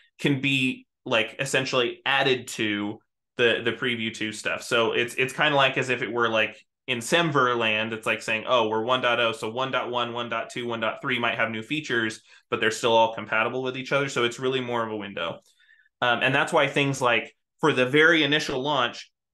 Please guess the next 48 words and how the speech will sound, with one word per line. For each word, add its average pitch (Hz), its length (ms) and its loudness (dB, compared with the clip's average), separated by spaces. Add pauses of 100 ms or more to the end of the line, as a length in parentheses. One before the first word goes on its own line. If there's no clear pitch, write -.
wasi 135 480 -2
Cloud, 135 480 0
which 127 200 -12
is 127 100 -12
something 120 260 -4
I 110 80 -2
think 110 160 -8
most 113 220 -6
of 113 80 -4
us 123 180 2
are 120 80 0
interested 110 460 -4
in, 104 260 -2 (380)
are, 107 420 2
um, 98 520 -2 (1000)
are, 117 280 6
uh, 107 340 2
going, 120 240 0
uh, 117 160 0
it's 120 160 -2
not, 131 240 2
like, 120 160 0
included 131 640 -2
at 120 180 0
top, 107 220 -4
but 127 80 -8
that 131 160 2
doesn't 143 200 -2
mean 131 140 -6
it's 123 120 -8
not 127 200 -2
going 147 240 0
to 123 60 -6
be. 117 120 -4
It 117 80 -2
just 120 200 -6
means 120 200 -6
it's 120 120 -8
a 113 60 -2
follow-on 113 680 2
once 107 160 -6
we 120 80 -8
get 110 140 -2
to 117 80 -10
that 101 200 -2
Preview 107 300 -4
two 104 140 -6
stability. 87 640 -8